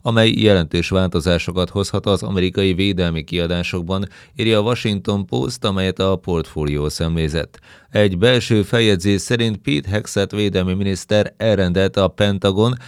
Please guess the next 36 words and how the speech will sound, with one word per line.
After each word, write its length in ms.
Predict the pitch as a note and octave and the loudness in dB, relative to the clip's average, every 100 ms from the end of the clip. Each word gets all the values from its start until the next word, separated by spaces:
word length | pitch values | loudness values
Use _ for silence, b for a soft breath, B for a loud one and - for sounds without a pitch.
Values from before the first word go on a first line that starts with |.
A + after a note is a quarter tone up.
| B | B
és 240 | - G2 - | -2 0 4
az 160 | G2+ | 2
amerikai 460 | - A#2+ G2+ F2+ F#2 | 2 2 2 4 4
hadsereg 480 | F#2 A2 - G2 F#2+ | 4 2 0 0 0
felső 500 | - G#2 G2 - E2 | 0 2 2 2 2
vezetésének, 800 | F#2 F#2 - F#2 F2+ G2 F#2+ F#2 B B | 4 2 2 0 2 0 0 -2 B B
hogy 220 | - F#2+ - | 0 0 2
készítsenek 640 | B2 G#2 F#2 - F#2+ F2 | 0 2 0 2 0 0
tervet 400 | G#2+ G#2 G2 G2 | 2 2 2 4
a 160 | G2 | 4
védelmi 500 | F2 F#2+ F#2 F#2+ F#2+ | 4 4 4 2 0
költségvetés 840 | - G#2 G2 G#2 F#2 G2+ G#2+ G#2+ - | 2 2 2 2 0 0 0 0 0
évenkénti 800 | A2 G2+ F2+ G#2 G2+ G#2+ G2+ F2 | 0 2 0 0 0 2 0 0
nyolc 380 | G2+ G2+ F#2+ | 0 2 0
százalékos 680 | - E2 D#2+ D#2+ D#2+ E2+ D#2+ | -2 -2 -2 -2 -4 -4 -6
csökkentésére 920 | - F#2 - F2 E2+ F2+ F2 G2+ F#2+ | -6 -6 -4 -4 -4 -4 -4 -2 0
a 60 | F2 | -2
következő 560 | F#2 D#2 - E2+ D#2 - | -2 -4 -4 -6 -6 -4
öt 200 | D#2+ D2+ | -6 -4
évben. 560 | D2 C#2 D2+ C#2 B1 - B B B - | -4 -4 -6 -6 -8 -16 B B B 2
A 200 | G#2 E2+ | 4 4
megszorítások 800 | A2+ A2 A2 G2+ G#2+ G2+ G#2+ F#2 | 0 0 0 2 0 0 -2 -2
pontos 440 | B2+ C#3+ G2+ F#2 | -4 -2 -2 -2
részletei 580 | G#2 G#2+ - F#2+ F#2+ F#2 | -4 -4 -2 -2 0 0
még 180 | F#2 F2 | 0 -2
nem 180 | F2+ F2 | -2 -2
ismertek, 800 | - F#2 F2+ F2+ F2+ - - - | -4 -4 -4 -2 -6 -8 -20 -8
de 180 | F#2+ G#2 | 0 2
az 200 | G2 F2+ | 2 0
iránymutatás 680 | A#2 G#2 G2 F#2 G2+ G2+ F#2+ | -2 -2 -2 -2 0 0 0
szerint 380 | - G#2+ G#2 G#2+ | -2 -2 -2 -2
egyes 280 | G#2 F#2 | -2 -4
programokat 640 | - A#2 G2 G2 F#2 F#2+ - | -4 -4 -2 -2 0 -2 -4
kivonnának 680 | F#2+ D#2+ D2 C#2+ C#2 C#2+ - | -6 -4 -2 -4 -6 -6 -10
a 40 | |
tervezetből. 960 | - D#2+ D2+ D2 D#2 D2 C#2+ D#2 D#2 | -6 -4 -2 -4 -4 -4 -2 0 0